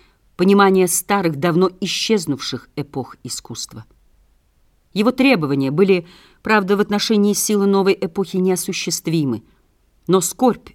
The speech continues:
об этом с избытком возмещалась радостью, что они некогда были осуществлены и что и мы еще можем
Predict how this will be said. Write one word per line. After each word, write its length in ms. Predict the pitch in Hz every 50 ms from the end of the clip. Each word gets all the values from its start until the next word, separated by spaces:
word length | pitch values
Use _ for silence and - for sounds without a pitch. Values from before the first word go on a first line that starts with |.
| _ _
об 200 | 147 143 139 - -
этом 380 | - 160 151 143 - - 139 139
с 100 | - -
избытком 720 | 165 143 147 151 151 220 226 233 - - 135 131 120 - _ _ _ _ _
возмещалась 680 | - 160 160 - 147 143 - - 175 170 165 160 -
радостью, 600 | 160 156 185 208 214 170 139 131 - - - 127
что 180 | - - - 143
они 400 | 139 143 143 151 165 156 156 - - _ _ _ _
некогда 580 | 151 175 190 214 240 240 247 233 196 185 226 202
были 380 | 165 143 190 226 240 247 233
осуществлены 1200 | 247 - - 208 214 - - 214 202 - - - 190 - - - 165 170 175 165 160 143 123 - - - - - _ _
и 80 | - 190
что 220 | 185 - - 233
и 180 | 220 233 - 226
мы 320 | 214 202 214 254 269 247
еще 300 | 240 214 - - - 175
можем 580 | 165 160 165 202 262 254 196 170 156 135 117